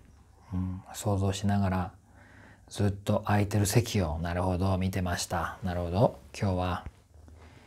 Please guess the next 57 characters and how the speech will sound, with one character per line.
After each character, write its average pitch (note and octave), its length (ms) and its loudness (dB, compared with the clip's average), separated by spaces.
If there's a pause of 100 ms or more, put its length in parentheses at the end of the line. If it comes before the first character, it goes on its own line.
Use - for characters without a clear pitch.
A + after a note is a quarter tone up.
(440)
人 - 280 -2
が G2+ 260 2 (260)
い A2 120 0
た C3 200 8
ら、 A2+ 360 4 (760)
十 A2+ 200 -2
一 A2 160 -4
人 A2 160 2
全 A#2+ 340 4
員 A#2+ 120 4
で、 F2+ 280 -4 (1500)
い G#2 140 0
る A2 100 4
人、 G#2+ 400 0 (260)
も A2+ 100 4
し G#2 200 2
い F#2+ 60 0
た G#2+ 120 4
人、 - 440 4 (100)
う F#2+ 40 -2
ん、 F#2 160 0
に、 A#2+ 320 2 (760)
し - 240 -2
っ F#2+ 80 -8
か B2 160 4
り G2 240 0 (100)
心 - 360 2
に G#2+ 100 2
響 B2+ 280 6
く - 80 4
よ A#2 80 8
う G#2 40 4
な F#2+ 120 0
パ G2 100 -2
フ G2+ 100 2
ォ - 20 2
ー - 20 2
マ G2+ 140 2
ン F#2+ 40 0
ス - 100 -6
に F#2+ 80 0
で G2 100 0
き F#2+ 60 -8
た - 120 -8
ら E2+ 120 -4
い F#2+ 140 -4
い - 20 -2
な A#2 140 4
っ C3 60 -4
て F#2 200 -6
思 F2+ 160 -4
っ F2+ 40 -2
て - 180 -12
ま A#2+ 180 6
す - 100 -4
と。 - 80 -12
よ - 60 -12